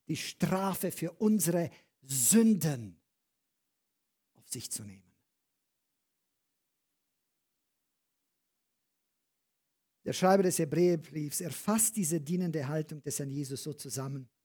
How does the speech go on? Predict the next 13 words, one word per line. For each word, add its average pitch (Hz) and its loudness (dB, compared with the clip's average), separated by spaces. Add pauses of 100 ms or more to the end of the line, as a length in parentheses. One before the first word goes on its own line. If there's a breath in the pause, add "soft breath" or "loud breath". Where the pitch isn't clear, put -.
(2500)
In 175 -20
Hebräer 143 -2
zehn, 143 -2
„Darum 175 -2
hat 208 -8
Christus, - -4
als 190 2
er 196 0
in 190 2
die 180 0
Welt 160 2
kam, 151 -4
gesagt, 123 -6